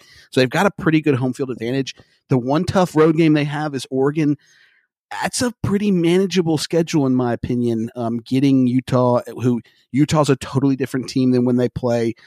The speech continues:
um, at home, that, in that altitude. That's just a, that's one of the toughest, probably the toughest environment in the Pac-twelve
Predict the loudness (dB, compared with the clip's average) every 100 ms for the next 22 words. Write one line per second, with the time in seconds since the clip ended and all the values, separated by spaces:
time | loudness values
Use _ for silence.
0 | -20 _ -4 0 2 2 0 -2 -2 -2
1 | 0 0 2 -2 -2 -2 -2 -4 -2 0
2 | 0 0 -2 -2 0 2 0 -2 -4 -4
3 | -6 -6 -8 -6 -2 -2 -2 -8 -8 -8
4 | -10 _ _ _ 0 4 4 4 2 -2
5 | -2 0 0 -2 -4 -6 -4 -4 -2 -4
6 | -4 -2 -2 -2 -4 -6 -4 -2 -2 -4